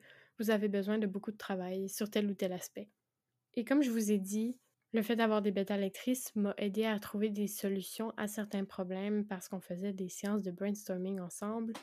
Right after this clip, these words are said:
Je pouvais leur poser mes questions, leur demander mon a-, leur avis, pardon, sur plein, plein de choses.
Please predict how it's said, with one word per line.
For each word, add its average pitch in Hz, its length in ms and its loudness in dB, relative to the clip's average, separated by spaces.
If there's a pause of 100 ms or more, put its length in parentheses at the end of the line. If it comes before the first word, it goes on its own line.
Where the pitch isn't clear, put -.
(400)
Je - 160 -14
pouvais 240 320 8
leur 247 240 6
poser 233 720 4
mes 247 220 4
questions, 220 640 0
leur 190 220 2
demander 208 600 2
mon 240 260 2
a-, 214 180 -2
leur 233 280 2
avis, 202 260 0
pardon, 208 520 -2
sur - 260 -8
plein, 269 200 2
plein 220 200 0
de 190 80 -4
choses. 208 520 -2